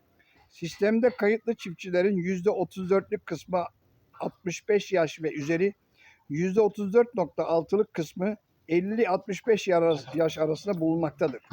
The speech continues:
Çiftçilerimizin yüzde yirmi altı nokta dördü otuz üç kırk dokuz yaş arası,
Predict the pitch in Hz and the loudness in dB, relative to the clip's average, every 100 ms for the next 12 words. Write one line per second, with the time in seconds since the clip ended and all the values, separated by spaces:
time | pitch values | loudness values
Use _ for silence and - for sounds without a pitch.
0 | - - - - _ _ _ _ _ - | -16 -18 -20 -20 _ _ _ _ _ -6
1 | 175 214 226 226 240 233 254 226 208 190 | -4 0 4 6 4 4 4 4 2 0
2 | 240 196 196 214 214 220 214 247 254 - | -2 0 0 2 4 4 2 2 0 0
3 | _ 185 185 - 165 175 202 175 214 233 | _ -2 -2 0 2 4 4 6 4 2
4 | _ _ _ _ - 190 - 202 240 - | _ _ _ _ -2 -2 -2 -4 -4 -6
5 | 185 - 196 - 233 190 160 165 165 151 | -12 -2 -2 -2 0 2 0 0 0 0
6 | 208 226 | 0 -2